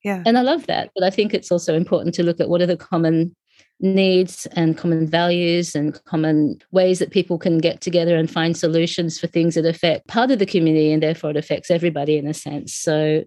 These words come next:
Speaker 2: some of the other things that I do is, um, I, I co-run a initiative called Consent is Rad,
Speaker 1: Mm-hmm.
Speaker 2: as a radical, R A D.
Speaker 1: Yeah, yeah.
Speaker 2: <laughs>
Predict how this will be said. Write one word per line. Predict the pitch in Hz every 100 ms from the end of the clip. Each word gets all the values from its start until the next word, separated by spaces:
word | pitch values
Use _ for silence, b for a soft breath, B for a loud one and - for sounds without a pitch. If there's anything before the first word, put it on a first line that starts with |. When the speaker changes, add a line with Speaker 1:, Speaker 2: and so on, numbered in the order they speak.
| -
Speaker 2:
some | - 220
of | 220
the | 196
other | 170 175 175 160 156 - _ _ _ _
things | - 214 220
that | 190
I | 160
do | 156 156 151 151 -
is, | - 156 156 -
um, | 156 143 147 147 -
I, | 165 156 156 160 _ -
I | 170
co-run | - 196 185 180 165 165 151
a | 170 151 156 151 151 139 -
initiative | 170 160 170 160 -
called | 170 160
Consent | - 160 - 180 160 -
is | 180 165 -
Rad, | 156 160 294 247 B B B
Speaker 1:
Mm-hmm. | 190 180 240
Speaker 2:
as | 165
a | 170 -
radical, | 151 180 196 277 294 208
R | 175 165
A | 165
D. | 190 226 233 294 330 - -
Speaker 1:
Yeah, | 202 196 523 381 -
yeah. | 233 220
Speaker 2:
<laughs> | 233